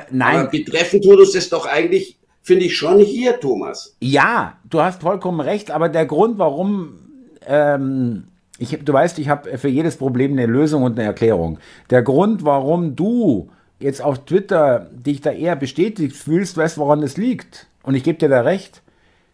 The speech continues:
Speaker 2: An-
Speaker 1: weil sich, weil sich die Leute nicht trauen, so offen gegen Israel zu sprechen. Weil es gibt ein paar Sachen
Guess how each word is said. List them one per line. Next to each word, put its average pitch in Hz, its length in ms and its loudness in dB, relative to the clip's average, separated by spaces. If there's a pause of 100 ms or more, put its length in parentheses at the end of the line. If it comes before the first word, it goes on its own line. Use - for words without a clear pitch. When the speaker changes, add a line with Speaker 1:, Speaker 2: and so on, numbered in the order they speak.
(280)
Speaker 2:
An- 120 200 2
Speaker 1:
weil 160 120 4
sich, 165 240 -2 (180)
weil 131 220 0
sich 147 140 -10
die 147 100 -2
Leute 143 400 0
nicht 139 260 -4
trauen, 135 480 0 (140)
so 120 260 -2
offen 127 300 -4
gegen 113 200 -2
Israel 107 460 -4
zu 82 140 -14
sprechen. - 460 -18 (1200)
Weil 110 240 0
es 127 140 -8
gibt 185 220 -2
ein 160 100 0
paar 139 140 0
Sachen 156 520 0